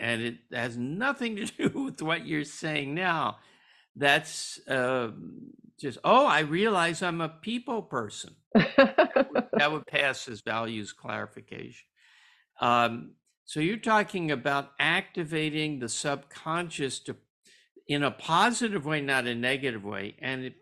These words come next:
Speaker 1: for
Speaker 2: Mm.
Speaker 1: exactly, with exact, the cl-, the clarity and the power of an exact naming of something.
Speaker 2: Yes, exactly.
Speaker 1: Okay.
Speaker 2: Right.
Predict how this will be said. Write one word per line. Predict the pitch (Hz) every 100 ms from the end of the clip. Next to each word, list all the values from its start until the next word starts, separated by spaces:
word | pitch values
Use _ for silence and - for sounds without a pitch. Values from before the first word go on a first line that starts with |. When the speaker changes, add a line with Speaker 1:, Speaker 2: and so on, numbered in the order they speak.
| -
Speaker 1:
for | 139 127
Speaker 2:
Mm. |
Speaker 1:
exactly, | 110 101 101 139 165 196 - 165 175 170 170 165 _ _ _ _
with | 143 143
exact, | 143 117 - 147 165 - -
the | -
cl-, | - - _
the | 151
clarity | - - 190 240 226 170 139 135
and | 131
the | 120 -
power | - 165 196 196 131 110 - -
of | 143 135
an | 143 131
exact | 117 110 - 135 139 143 147 - -
naming | - 127 131 143 139 123 107
of | 104
something. | - 85 - - - _ _ _ _ -
Speaker 2:
Yes, | 147 139 - - _ _ _ _
exactly. | 151 - 156 139 135 123
Speaker 1:
Okay. | 117 - 160 147 - _
Speaker 2:
Right. | 151 143